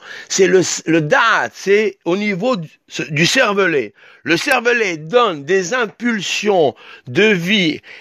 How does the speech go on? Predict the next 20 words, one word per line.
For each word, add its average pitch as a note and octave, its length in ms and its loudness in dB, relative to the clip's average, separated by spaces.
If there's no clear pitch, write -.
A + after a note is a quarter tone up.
à, B2 200 -2
à D3 240 -2
travers F3 340 -2
la D#3 120 -2
moelle E3 200 0
épinière A#3+ 380 -2
pour - 260 -6
que G3+ 100 -2
le F#3+ 160 2
corps A3 360 -2
puisse G#3+ 440 -4
agir. B2+ 460 -2
Donc D#3+ 180 0
nous A#3 220 0
avons G3+ 380 2
ici, G#3 580 2
au E3 180 4
début, G#3 640 2
Chokhmah, B3 600 0
Bina, G3+ 680 -2